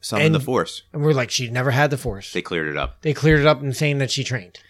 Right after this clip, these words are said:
Speaker 1: Yeah, when they're like, "Here's Leia's lightsaber," I was like,
Speaker 2: And I was
Speaker 1: "What?"
Speaker 2: like, "What the fuck?" And then they showed
Speaker 1: Should have been a different color.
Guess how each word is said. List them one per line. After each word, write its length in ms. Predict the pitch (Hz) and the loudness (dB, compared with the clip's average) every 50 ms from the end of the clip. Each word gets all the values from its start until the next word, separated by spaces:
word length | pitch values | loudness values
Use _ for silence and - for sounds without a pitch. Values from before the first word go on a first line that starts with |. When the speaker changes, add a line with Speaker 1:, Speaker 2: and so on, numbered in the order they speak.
| _ _ _ | _ _ _
Speaker 1:
Yeah, 120 | 135 131 | 4 4
when 140 | 110 95 104 | 4 4 2
they're 120 | 117 123 117 | 0 0 2
like, 200 | 101 95 92 - | 2 0 2 2
"Here's 220 | 123 147 156 - | 0 0 2 2
Leia's 420 | 101 101 117 104 87 82 71 76 71 - - | 0 2 2 2 0 -2 -4 -10 -16 -8 -4
lightsaber," 420 | 98 113 123 - - 80 76 80 | -4 -2 -2 -4 -6 -6 -4 -2
I 40 | 80 | -4
was 80 | 80 82 | -2 -4
like, 140 | 85 - | -6 -8
Speaker 2:
And 280 | - 131 185 185 185 190 | -10 -4 0 2 4 4
I 60 | 190 | 4
was 160 | 185 180 139 | 4 4 4
Speaker 1:
"What?" 60 | 175 165 | 4 4
Speaker 2:
like, 120 | 143 123 | 4 2
"What 220 | 180 233 240 - | 0 -2 -2 -4
the 80 | - 165 | -6 -8
fuck?" 220 | - 202 208 202 - | -4 -2 -2 0 0
And 140 | 202 196 208 | 2 4 4
then 100 | 214 220 | 6 6
they 100 | 220 202 | 6 6
showed 440 | - - 196 185 185 180 160 147 - _ _ _ _ _ _ _ _ _ _ _ _ _ | 6 6 6 6 6 6 4 0 -6 _ _ _ _ _ _ _ _ _ _ _ _ _
Speaker 1:
Should 220 | - - 107 95 | -8 -6 -4 -4
have 40 | 78 | -4
been 80 | 78 71 | -6 -6
a 40 | 69 | -6
different 220 | 71 67 69 - | -10 -10 -10 -12
color. 280 | - - - - - | -12 -12 -12 -12 -18